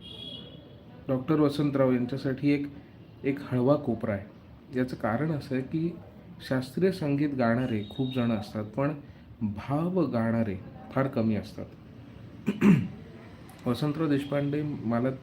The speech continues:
म-, माझा असा अंदाज आहे की, ते भावगायक होते. त्यांच्या गायकीमध्ये, शब्दांमध्ये, वागण्यामध्ये सुद्धा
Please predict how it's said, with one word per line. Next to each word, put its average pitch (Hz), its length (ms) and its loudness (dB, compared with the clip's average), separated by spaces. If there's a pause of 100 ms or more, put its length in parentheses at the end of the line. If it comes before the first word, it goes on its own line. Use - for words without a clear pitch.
(120)
म-, 95 140 -4
माझा 107 400 0
असा 127 240 -4
अंदाज 117 240 0
आहे 113 160 0
की, - 320 -2 (1000)
ते 180 60 2
भावगायक 123 840 0 (100)
होते. 113 300 -12 (440)
त्यांच्या 131 440 0 (720)
गायकीमध्ये, 117 720 2
शब्दांमध्ये, 107 880 -2
वागण्यामध्ये 120 680 0
सुद्धा 113 280 -6